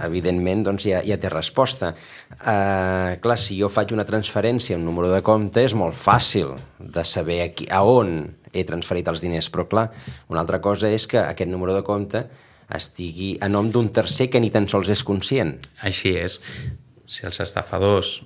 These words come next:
Speaker 2: eh, ja tenen certa experiència,
Speaker 1: Mhm.
Speaker 2: com és generalment el cas, mai, mai, quan anem a identificar el titular d'un compte bancari on ha anat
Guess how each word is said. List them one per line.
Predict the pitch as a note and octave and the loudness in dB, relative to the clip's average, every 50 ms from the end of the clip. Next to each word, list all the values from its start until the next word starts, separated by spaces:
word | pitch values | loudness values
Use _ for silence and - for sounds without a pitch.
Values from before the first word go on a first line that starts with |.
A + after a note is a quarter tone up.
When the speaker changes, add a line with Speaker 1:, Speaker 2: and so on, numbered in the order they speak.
| - - | -18 -10
Speaker 2:
eh, | - G2+ G2 F#2 F2 F2 F2 E2+ E2+ E2+ E2+ E2+ F2 - | -6 -4 -4 -2 0 0 0 0 0 -2 -4 -6 -8 -6
ja | F#2+ F#2+ F2 - | -4 -4 -4 -2
tenen | F2+ F2+ F2 F2 F2 F2 | -2 -4 -4 -6 -8 -8
certa | - - F#2+ F#2 - F#2+ | -8 -6 -6 -4 -4 -4
experiència, | - - - - F#2 G2+ G#2+ G#2+ A2 - - G#2 G2 - - - | -4 -4 -4 -4 -2 -2 0 0 0 0 -2 -2 -4 -4 -4 -6
Speaker 1:
Mhm. | - E2 E2+ - - F2+ | -8 -10 -10 -10 -10 -10
Speaker 2:
com | - - F2+ F2+ F2+ | -8 -8 -8 -8 -6
és | F2+ F2+ - - - | -4 -2 -2 -2 -4
generalment | - G2+ F#2 F2 E2+ E2+ E2 E2+ F2 F2 | -4 -6 -6 -6 -6 -6 -8 -8 -6 -4
el | F2+ F2 F#2 | -4 -2 0
cas, | - A2 A2+ A#2 C3+ - - - - - - - _ _ _ _ _ _ _ _ _ _ _ _ _ _ _ - - - - - - | 2 2 4 2 2 -2 -4 -8 -8 -12 -20 -20 _ _ _ _ _ _ _ _ _ _ _ _ _ _ _ -10 -10 -10 -10 -10 -6
mai, | A#2+ A#2 G#2 G#2+ G#2+ G#2 G2 F#2+ G#2 A#2+ A#2+ | -2 0 2 4 4 4 4 4 2 -2 -2
mai, | - G2 F#2+ F#2 F2+ F#2+ G2+ - | -4 -4 -4 -4 -4 -6 -8 -8
quan | - G2+ F#2+ F#2 | -8 -8 -8 -6
anem | F2+ F#2 F#2 F#2 F#2 | -6 -6 -6 -6 -4
a | F#2 | -4
identificar | F#2 F#2 F2+ - G#2+ - G2 F2+ - F#2+ F#2 | -4 -4 -6 -8 -8 -8 -6 -2 0 0 0
el | F2+ | 0
titular | - F#2 - F#2+ F#2 F#2 F2+ | -2 -6 -6 -4 -4 -4 -4
d'un | F#2 F#2+ F#2 | -4 -4 -4
compte | G2+ F#2+ F#2 F#2 F#2+ | -4 -2 -2 -2 -2
bancari | F#2 F#2+ F#2+ F#2 G2 F#2+ F#2+ F#2+ | -2 -2 -2 -2 -2 -2 -2 -2
on | F#2+ F#2+ F#2+ F#2+ | -4 -4 -4 -6
ha | F#2 | -8
anat | F#2 - | -10 -12